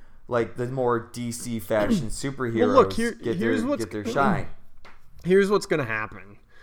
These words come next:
Speaker 2: Obviously, the fact that it's not doing good is going to have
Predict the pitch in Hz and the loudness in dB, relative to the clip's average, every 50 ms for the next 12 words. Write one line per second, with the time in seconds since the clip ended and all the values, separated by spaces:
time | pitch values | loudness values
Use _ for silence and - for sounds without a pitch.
0 | - - - - - - - - - - - - - - - - - - - - | -20 -20 -20 -20 -20 -20 -20 -20 -20 -20 -20 -20 -20 -20 -20 -20 -20 -20 -20 0
1 | - 143 147 156 165 185 214 208 180 - - 175 170 170 165 156 156 151 139 143 | 4 6 8 8 6 6 4 2 0 2 2 4 4 6 6 4 2 0 0 0
2 | 135 131 127 123 - - - 156 139 143 135 - - 131 127 123 - 139 131 127 | -2 -2 -4 -6 -8 -4 -2 0 0 0 0 0 -2 -2 -2 -2 0 0 0 0
3 | 117 95 123 123 120 120 123 120 131 127 127 123 123 113 104 98 - - - - | 0 0 -2 -2 0 -2 -2 0 0 0 0 0 -2 -4 -4 -6 -10 -10 -6 -4
4 | 123 120 120 120 120 113 - 120 107 101 110 110 107 107 107 107 107 104 104 107 | -2 -2 -2 -2 -4 -4 -6 -6 -6 -4 -4 -2 -2 -2 -2 -2 -4 -6 -10 -14
5 | - - | -18 -20